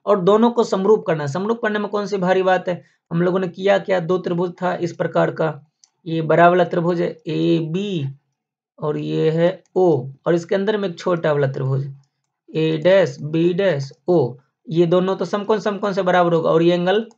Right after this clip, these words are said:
क्या हो गया, उभयनिष्ठ हो गया, तो दोनों बराबर हो ही गया। और अगर किसी भी त्रिभुज का दो एंगल बराबर हो तो पर में कौन सा लगता है, ये वाला देखिएगा, ए ए समरूपता ऊपर में से, दोनों त्रिभुज क्या हो जाएगा, समरूप।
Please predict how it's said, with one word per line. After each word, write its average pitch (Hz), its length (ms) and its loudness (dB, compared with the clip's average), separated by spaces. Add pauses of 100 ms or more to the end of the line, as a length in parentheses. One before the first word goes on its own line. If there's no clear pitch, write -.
(220)
क्या 170 120 2
हो 170 100 4
गया, 196 120 0
उभयनिष्ठ 165 400 -2
हो 196 100 -4
गया, 190 100 -2
तो 170 120 -10
दोनों 151 220 -4
बराबर 147 260 2
हो 180 100 4
ही 233 140 4
गया। 202 180 0 (280)
और 160 120 0
अगर 180 220 4
किसी 202 280 0
भी 185 80 -2
त्रिभुज 185 240 -2
का 190 120 -2
दो 185 120 2
एंगल 185 220 0
बराबर 180 340 2
हो 180 80 2
तो 226 240 2 (360)
पर 165 100 2
में 180 140 0
कौन 190 140 -2
सा 190 80 0
लगता 185 180 -4
है, 170 60 0
ये 156 120 0
वाला 139 200 2
देखिएगा, 147 460 -2 (160)
ए 185 80 4
ए 190 180 2
समरूपता 143 480 -4
ऊपर 135 220 -6
में 135 140 -6
से, - 140 -12
दोनों 165 220 -4
त्रिभुज 170 240 -4
क्या 190 120 0
हो 185 80 4
जाएगा, 208 240 0
समरूप। 185 500 0